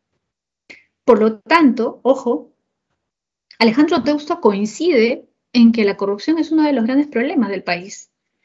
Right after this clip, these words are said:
¿Y cómo resolvemos ese problema? A través de una educación en valores, una educación moral.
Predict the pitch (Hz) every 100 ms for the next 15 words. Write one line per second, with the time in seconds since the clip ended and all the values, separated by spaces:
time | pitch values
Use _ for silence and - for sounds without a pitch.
0 | _ _ _ _ _ _ - - 320 381
1 | 359 294 294 330 320 311 330 311 330 330
2 | 214 - 226 220 226 254 302 302 311 247
3 | 226 214 202 226 220 220 - 214 - 302
4 | 320 349 339 - 247 214 208 294 240 190
5 | 247 285 269 202 262 269 233 214 277 220